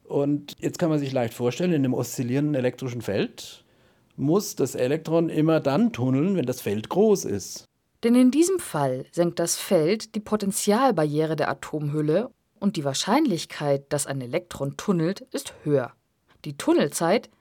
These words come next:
Speaker 2: lässt sich allerdings nicht direkt messen. Stattdessen können die Forscher aus dem Winkel,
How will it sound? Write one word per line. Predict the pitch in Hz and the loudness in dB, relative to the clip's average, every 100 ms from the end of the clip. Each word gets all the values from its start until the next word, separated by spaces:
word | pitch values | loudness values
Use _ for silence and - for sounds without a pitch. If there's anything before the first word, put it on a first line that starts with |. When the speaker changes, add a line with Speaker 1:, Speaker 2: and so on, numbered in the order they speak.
| _ | _
Speaker 2:
lässt | - 233 - | 0 0 0
sich | - - | -4 -4
allerdings | 190 196 - | 0 -2 0
nicht | 170 214 - - | 0 0 0 0
direkt | 262 269 - - | 2 2 -2 -10
messen. | 127 - - _ _ - - - - | -8 -10 -14 _ _ -20 -18 -18 -12
Stattdessen | - 233 240 233 277 | -6 0 0 2 0
können | 277 269 | 2 2
die | 262 233 | 2 0
Forscher | - 190 175 226 226 | 4 4 4 2 2
aus | 220 | 2
dem | 220 202 175 | 2 0 4
Winkel, | 294 339 147 120 | 2 2 -2 -4